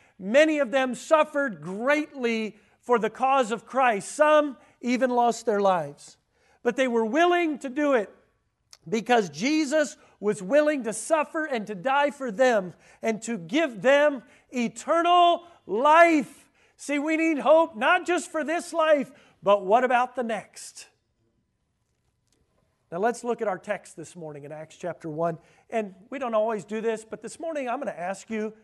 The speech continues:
to stand as we read the Word of God together. Stand if you're able,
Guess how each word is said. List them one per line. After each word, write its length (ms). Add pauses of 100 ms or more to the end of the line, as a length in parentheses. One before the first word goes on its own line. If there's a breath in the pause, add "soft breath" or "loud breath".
(320 soft breath)
to 100
stand 540 (520)
as 220
we 120
read 220
the 80
Word 180
of 120
God 260
together. 360
Stand 300
if 120
you're 160
able, 480